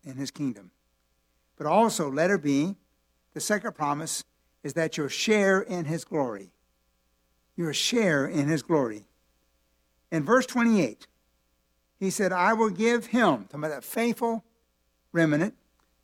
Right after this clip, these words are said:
who is true to doctrine, true to holy living, "I will give him the morning star." What does that mean? What is the morning star? The morning star, fill in the blank there, is Christ himself.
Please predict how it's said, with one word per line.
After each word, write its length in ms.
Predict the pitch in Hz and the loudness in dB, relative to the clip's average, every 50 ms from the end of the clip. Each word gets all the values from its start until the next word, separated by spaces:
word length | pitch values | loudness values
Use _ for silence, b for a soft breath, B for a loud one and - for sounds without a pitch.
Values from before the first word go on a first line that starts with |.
| _ _ _ _ | _ _ _ _
who 80 | - 147 | -10 -10
is 80 | - | -10
true 340 | - - - 190 202 202 208 | -8 -4 0 0 2 2 0
to 100 | 180 185 | -2 -2
doctrine, 480 | 151 175 175 190 202 - - 196 180 165 | 0 2 2 2 2 0 -2 -4 -6 -6
true 300 | - - 175 180 185 185 | -6 -4 -4 -2 -2 -2
to 180 | 190 180 170 - | -4 -6 -6 -8
holy 240 | 127 143 175 208 214 | -6 -4 -4 -2 -2
living, 380 | 202 175 139 123 139 147 175 - _ _ _ _ _ _ _ _ _ _ - | 0 -2 -2 -4 -6 -8 -10 -12 _ _ _ _ _ _ _ _ _ _ -4
"I 160 | 160 170 196 | 0 0 0
will 160 | 202 196 190 | 0 0 -2
give 320 | 156 139 185 196 202 175 131 | -4 -4 -4 -4 -4 -4 -4
him 320 | 131 175 180 180 180 175 | -2 0 0 0 0 -2
the 80 | 165 160 | -2 -2
morning 440 | 156 156 160 165 165 170 165 160 151 | 0 2 2 4 4 2 2 0 -2
star." 580 | - - - 156 147 139 120 101 87 87 - _ _ _ _ _ _ _ _ _ _ _ _ _ _ | -6 -6 -4 -2 -2 -2 -2 -4 -8 -16 -20 _ _ _ _ _ _ _ _ _ _ _ _ _ _
What 180 | - 220 294 294 | -2 -2 0 0
does 120 | 269 185 | 0 2
that 220 | 156 185 190 196 - | 2 2 2 0 -2
mean? 240 | 127 117 95 - _ _ _ _ _ _ _ _ _ _ _ _ _ _ _ _ _ _ _ _ _ _ _ _ _ - | -8 -14 -16 -20 _ _ _ _ _ _ _ _ _ _ _ _ _ _ _ _ _ _ _ _ _ _ _ _ _ 4
What 200 | 214 262 277 277 | 4 6 6 6
is 180 | 240 190 147 | 4 2 0
the 80 | - 170 | -2 -2
morning 360 | 160 156 160 160 156 156 147 | 0 0 0 2 0 -2 -4
star? 500 | 139 - - 160 139 117 101 87 82 _ _ _ _ _ _ _ _ _ _ _ _ _ _ _ _ _ _ _ _ _ _ _ _ - - - - | -4 -6 -4 -4 -4 -4 -6 -12 -18 _ _ _ _ _ _ _ _ _ _ _ _ _ _ _ _ _ _ _ _ _ _ _ _ -20 -20 -18 -14
The 100 | 160 139 | -8 -4
morning 300 | 151 190 220 247 247 233 | 0 2 2 2 2 0
star, 320 | 175 - 196 165 156 160 | 0 2 2 4 4 2
fill 180 | - - 196 202 | 2 0 0 0
in 60 | 208 | 0
the 60 | 202 | 0
blank 280 | 165 165 165 156 135 - | 0 0 -2 -2 -2 -2
there, 300 | 156 151 147 156 185 - | -2 -2 -2 -2 -4 -6
is 160 | 202 151 143 | -10 -12 -12
Christ 480 | - - - - 160 143 147 139 - - | -12 -14 -12 -10 -8 -8 -8 -10 -12 -12
himself. 580 | 151 139 123 - - 123 98 - - - - | -12 -12 -12 -10 -12 -12 -14 -14 -18 -20 -20